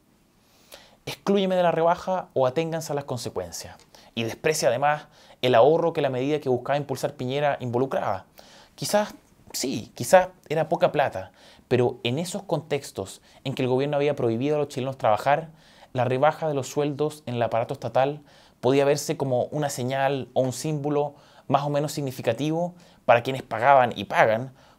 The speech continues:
todos esos sueldos, sin importar las eventualidades por las que estuviera pasando el país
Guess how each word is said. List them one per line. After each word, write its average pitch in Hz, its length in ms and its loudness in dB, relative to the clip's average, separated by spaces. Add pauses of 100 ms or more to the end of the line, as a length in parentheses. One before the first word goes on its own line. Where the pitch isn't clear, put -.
todos 156 220 4
esos 147 220 -6
sueldos, 104 400 0 (320)
sin 156 180 -2
importar 151 360 2
las 147 120 4
eventualidades 131 640 0
por 139 160 0
las 120 80 -2
que - 80 -16
estuviera 127 220 -2
pasando 127 260 -4
el 120 60 -6
país 127 480 -4